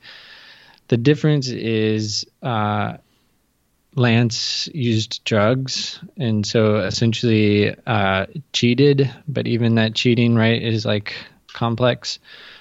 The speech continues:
But nonetheless, like, what the two of them have in common is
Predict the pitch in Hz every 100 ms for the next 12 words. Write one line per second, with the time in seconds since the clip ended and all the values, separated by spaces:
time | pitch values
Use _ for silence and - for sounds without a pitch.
0 | _ - 117 127 143 123 120 135 127 -
1 | 110 - 117 123 120 113 - 131 131 110
2 | 113 107 101 117 113 104 - 123 131 107
3 | 101 107 104 104 104 104